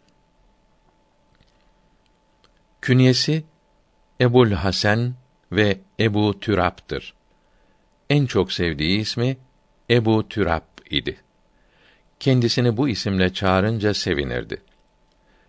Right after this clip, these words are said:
Bir gün Resulullah sallallahu aleyhi ve sellem kızı Hazreti Fatıma'nın radıyallahu anha evine gitti. Hazreti Ali'yi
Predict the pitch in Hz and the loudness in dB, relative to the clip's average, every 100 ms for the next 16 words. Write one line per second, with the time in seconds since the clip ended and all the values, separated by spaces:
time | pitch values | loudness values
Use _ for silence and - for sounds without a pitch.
0 | _ 180 170 113 104 98 95 113 107 107 | _ 0 0 2 2 2 0 0 -2 0
1 | 107 107 - _ _ _ - - 92 87 | 0 0 -6 _ _ _ -10 -2 0 0
2 | 87 92 104 87 80 80 80 73 67 - | 0 0 0 2 0 0 -4 -2 -4 -2
3 | 73 65 90 117 - _ _ _ _ _ | -4 -4 -6 -6 -12 _ _ _ _ _
4 | _ - 120 117 127 - _ _ _ - | _ -2 0 2 2 -2 _ _ _ -6
5 | 101 90 123 110 - 90 85 90 73 73 | -4 0 0 0 -2 -2 -2 -4 -4 -4
6 | 78 110 - _ _ _ _ _ - 90 | -6 -8 -12 _ _ _ _ _ -4 -2
7 | 90 90 87 95 104 95 92 92 92 110 | 2 2 2 2 2 2 0 0 -2 -4
8 | 120 _ _ _ _ - 120 110 87 64 | -6 _ _ _ _ -4 -2 0 -2 -4
9 | 64 - - - _ _ _ _ _ _ | -8 -10 -14 -14 _ _ _ _ _ _
10 | _ - 117 127 160 117 98 95 92 95 | _ -4 -2 0 2 2 2 2 0 0
11 | 76 | -2